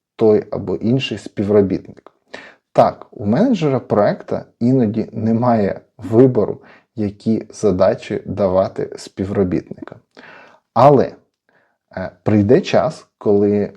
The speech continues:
е, у вас буде можливість розподіляти, е, задачі між співробітниками, і ви будете знати, для кого, е, та чи інша робота, те чи інше завдання буде челенджем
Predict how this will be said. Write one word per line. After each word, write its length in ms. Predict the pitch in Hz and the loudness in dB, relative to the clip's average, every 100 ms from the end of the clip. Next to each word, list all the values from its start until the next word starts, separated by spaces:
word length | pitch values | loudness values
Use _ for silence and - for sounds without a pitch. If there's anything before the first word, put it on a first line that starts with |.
| - | -12
е, 180 | 101 101 | -8 -6
у 60 | 107 | 0
вас 240 | 120 143 | 2 2
буде 340 | 123 113 107 104 113 | 2 -2 -2 -4 -4
можливість 760 | 110 101 110 127 110 - - | -2 -2 2 2 2 -2 -12
розподіляти, 960 | - 104 - 107 110 104 92 95 98 - _ 104 | -10 -10 -6 -4 -2 -2 -4 -8 -12 -14 _ -8
е, 180 | 101 95 | -6 -4
задачі 640 | 104 98 90 78 - - | -2 2 2 0 -10 -12
між 280 | 110 104 - | -6 -6 -8
співробітниками, 960 | - 104 101 131 277 277 170 131 127 123 - - _ 131 | -10 -6 -2 0 0 0 -2 -2 -4 -6 -12 -20 _ 2
і 100 | 117 | 2
ви 380 | 110 151 135 - _ | 4 4 2 -2 _
будете 640 | 117 110 117 - - - - | -8 -2 -2 -2 -6 -12 -12
знати, 760 | 95 104 107 110 - - 104 - _ _ _ - | -10 -4 0 0 -2 -4 -6 -6 _ _ _ -12
для 260 | 104 107 107 | -4 -2 0
кого, 520 | 139 135 104 - - _ - | 4 2 2 -8 -12 _ -14
е, 180 | 98 - - | -12 -12 -2
та 200 | 101 98 | -2 -2
чи 200 | - 101 | -6 -6
інша 540 | 110 107 101 - 92 | -2 -2 -2 -6 -10
робота, 560 | - 107 104 110 - - | -4 -2 2 2 0 -6
те 200 | - 101 | -2 -2
чи 180 | - 110 | 0 -2
інше 280 | 101 - 95 | -2 -6 -6
завдання 580 | 104 101 101 98 101 - - - _ - | -4 0 0 0 -4 -12 -20 -20 _ -6
буде 380 | 110 113 98 - _ | 0 0 0 -8 _
челенджем 720 | - - 110 104 82 85 - | -12 -4 -2 -2 -4 -10 -14